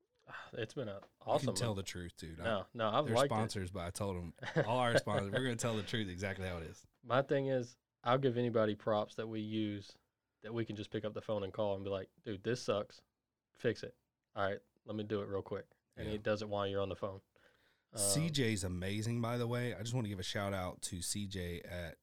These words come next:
Speaker 2: uh, Service Titan. He's kind of been assigned to our account, and, uh, he's like another Roman.
Speaker 1: Yeah.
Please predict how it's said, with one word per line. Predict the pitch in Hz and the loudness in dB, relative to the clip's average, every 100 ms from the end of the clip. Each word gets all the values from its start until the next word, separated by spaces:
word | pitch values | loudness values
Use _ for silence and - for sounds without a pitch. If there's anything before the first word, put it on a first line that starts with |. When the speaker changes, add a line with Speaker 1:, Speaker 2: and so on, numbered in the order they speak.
| _ _ - - | _ _ -20 -12
Speaker 2:
uh, | 85 82 | -10 -6
Service | - 101 92 | -4 -2 -4
Titan. | - 92 82 82 85 | -4 -4 -4 -6 -4
He's | 101 113 98 - - _ | -2 -2 -4 -8 -14 _
kind | - 101 | -8 -6
of | 92 | -4
been | 92 | -4
assigned | 87 - 104 95 90 | -4 -4 -2 -4 -4
to | - | -6
our | 85 85 | -6 -6
account, | - 104 95 80 - - - - _ _ _ | -8 -6 -6 -6 -18 -20 -20 -20 _ _ _
and, | 92 87 87 82 | -6 -4 -4 -6
uh, | 82 80 78 | -8 -8 -12
he's | - 123 123 | -6 -4 -2
like | 110 92 | -2 -6
another | 90 92 82 | -6 -6 -6
Roman. | 80 90 80 - - _ _ _ | -6 -6 -6 -12 -18 _ _ _
Speaker 1:
Yeah. | 107 95 | -12 -10